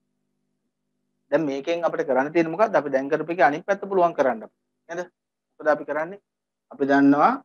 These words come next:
ඒ ඕ කේන්ද්‍රය හරහා යනවා නම්, නේද? ඕ කේන්ද්‍රය හරහා යනවා නම් අනිවාර්යෙන් මේක අංශක කීයක් වෙන්න ඕනද? අනූවක් වෙන්න ඕන. නේද? මෙයා අංශක අනූවක් වෙන්න ඕන. ඒතර අපිට දැන් බව පෙන්වන්න තියෙන්නේ. නේද? මේක මම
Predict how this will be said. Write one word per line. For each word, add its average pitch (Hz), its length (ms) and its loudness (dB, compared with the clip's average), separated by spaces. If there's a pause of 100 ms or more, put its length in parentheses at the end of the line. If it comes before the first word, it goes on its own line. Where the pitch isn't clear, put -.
(260)
ඒ 175 80 4
ඕ 160 200 8
කේන්ද්‍රය 160 520 6
හරහා 165 360 4
යනවා 151 300 4
නම්, 143 160 0 (240)
නේද? 170 160 -16 (400)
ඕ 135 120 -2
කේන්ද්‍රය 127 460 -4
හරහා 139 340 2
යනවා 139 200 0
නම් 190 160 0
අනිවාර්යෙන් 147 720 4 (500)
මේක 151 260 0
අංශක 151 400 2
කීයක් 147 340 2
වෙන්න 151 220 -2
ඕනද? 151 260 2 (1120)
අනූවක් 156 420 -2
වෙන්න 143 220 -2
ඕන. 127 260 2
නේද? 160 180 -16 (280)
මෙයා 160 260 4
අංශක 165 280 0
අනූවක් 151 420 0
වෙන්න 110 180 -16
ඕන. 104 120 -20 (220)
ඒතර 160 180 0
අපිට 151 240 2
දැන් 151 240 2
බව 131 220 4 (100)
පෙන්වන්න 151 420 -2
තියෙන්නේ. 127 400 0 (180)
නේද? - 180 -6 (540)
මේක 131 200 -14 (540)
මම 123 180 -18